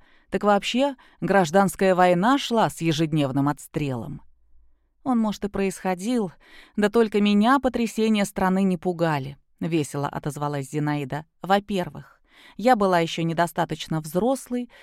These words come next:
чтобы в них вникать, а во-вторых, я жила внутри катастрофы. Когда каждый день находишься рядом со всеми стихийными бедствиями одновременно,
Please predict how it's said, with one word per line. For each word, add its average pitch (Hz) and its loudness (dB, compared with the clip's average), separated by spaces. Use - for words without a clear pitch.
чтобы 240 2
в 226 4
них 226 4
вникать, 220 -2
а 214 -2
во-вторых, 220 -6
я 240 2
жила 269 2
внутри 233 0
катастрофы. 156 -10
Когда 208 0
каждый 220 -2
день 196 -6
находишься 196 0
рядом 196 2
со 185 -4
всеми 220 -2
стихийными 180 -2
бедствиями 165 -2
одновременно, 170 -2